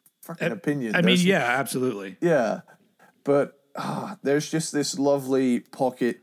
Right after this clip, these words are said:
Speaker 1: in time from about, like, eighty-seven to about ninety-four, where there's just this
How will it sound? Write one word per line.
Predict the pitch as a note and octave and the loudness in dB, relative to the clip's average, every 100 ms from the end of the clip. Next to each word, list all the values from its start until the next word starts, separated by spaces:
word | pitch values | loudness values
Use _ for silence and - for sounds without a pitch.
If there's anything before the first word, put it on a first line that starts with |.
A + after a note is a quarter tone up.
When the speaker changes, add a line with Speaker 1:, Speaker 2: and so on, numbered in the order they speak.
| - | -10
Speaker 1:
in | A2+ | -8
time | G2+ B2 A#2 G#2+ G#2 G2 - _ | -6 -2 -2 -2 -2 -6 -10 _
from | - - A#2 | -12 -8 -6
about, | G#2+ A2+ | -2 -2
like, | F2+ A2+ G#2 - - _ - - _ _ _ _ _ _ _ - - - - _ _ | 0 -4 -4 -12 -20 _ -20 -20 _ _ _ _ _ _ _ -8 -8 -8 -20 _ _
eighty-seven | C#3+ C#3+ C3 - C#3+ C3 B2 | 0 0 -2 0 0 0 -2
to | C#3 | -2
about | A#2 A2+ | -2 -2
ninety-four, | A#2 B2 G#2 A#2+ - B2 A2 F#2 - _ - | -2 -2 -2 -6 -4 -2 0 -2 -8 _ -4
where | A2+ A2 | -2 0
there's | A2 G#2+ | -2 -4
just | - A#2+ - | -4 -6 -2
this | B2 A2+ - - | -2 -2 -4 -6